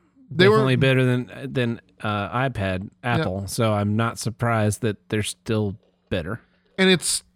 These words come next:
Speaker 1: it's, it's, it's, it's cheaper than the, it's not as in, it's not as inexpensive as the Amazon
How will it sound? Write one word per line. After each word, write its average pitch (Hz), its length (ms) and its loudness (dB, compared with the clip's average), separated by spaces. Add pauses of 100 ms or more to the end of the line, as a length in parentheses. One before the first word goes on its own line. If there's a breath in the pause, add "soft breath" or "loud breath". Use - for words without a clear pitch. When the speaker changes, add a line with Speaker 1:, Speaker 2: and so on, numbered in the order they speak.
(160)
Speaker 1:
it's, 196 300 4
it's, 185 160 -2
it's, 180 160 0
it's 185 280 -2
cheaper 175 380 2
than 151 240 2
the, 147 360 -2
it's 165 220 -2
not 208 220 4
as 170 440 0 (520)
in, 170 280 0
it's 175 160 -2
not 202 100 2
as 170 160 2
inexpensive 160 440 2
as 151 160 0
the 151 180 -4
Amazon 151 560 0